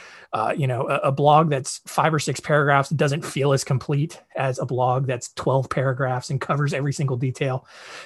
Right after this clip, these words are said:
But again, we can get into blog strategy later. Four to six hundred words is a good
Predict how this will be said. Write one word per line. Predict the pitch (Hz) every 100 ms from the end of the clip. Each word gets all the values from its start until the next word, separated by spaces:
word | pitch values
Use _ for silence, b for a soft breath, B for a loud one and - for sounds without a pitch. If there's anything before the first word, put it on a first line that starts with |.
| -
But | 127 131 160
again, | 156 143
we | 143
can | 170
get | 160
into | 147 139
blog | 135 131 131
strategy | - 127 120 117
later. | 165 175 147 B B B
Four | - - 190
to | 185
six | 180 -
hundred | 160 135
words | 156 165
is | 135
a | 131
good | 117 139 131 131